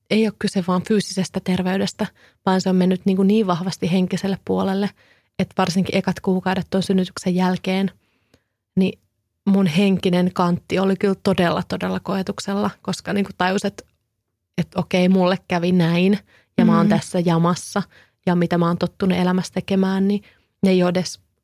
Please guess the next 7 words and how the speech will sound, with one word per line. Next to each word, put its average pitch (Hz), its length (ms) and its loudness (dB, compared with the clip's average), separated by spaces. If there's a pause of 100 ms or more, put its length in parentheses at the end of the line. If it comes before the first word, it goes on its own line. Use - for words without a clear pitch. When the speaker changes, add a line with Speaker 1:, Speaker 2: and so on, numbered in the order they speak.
Speaker 1:
kuukausien 190 640 0
päästä 196 340 -2
mun 196 160 2
saatavilla, 202 640 0
vaan 196 240 0 (260)
vuosien 202 560 2
mahdollisesti. 220 880 -2